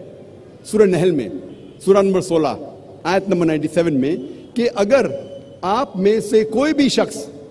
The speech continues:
चाहे मर्द हो या औरत, अगर अच्छे काम करता है और ईमान रखता है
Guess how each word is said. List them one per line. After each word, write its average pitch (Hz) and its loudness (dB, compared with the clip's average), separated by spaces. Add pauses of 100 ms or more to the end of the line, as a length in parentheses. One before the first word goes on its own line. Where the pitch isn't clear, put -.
(720)
चाहे 202 2
मर्द 220 0
हो - -4 (240)
या 202 4
औरत, 170 -2 (680)
अगर 262 2 (180)
अच्छे 262 -2
काम 226 -2
करता 185 -2
है 104 -6 (1000)
और 277 2 (840)
ईमान 233 0
रखता 208 -2
है 147 -2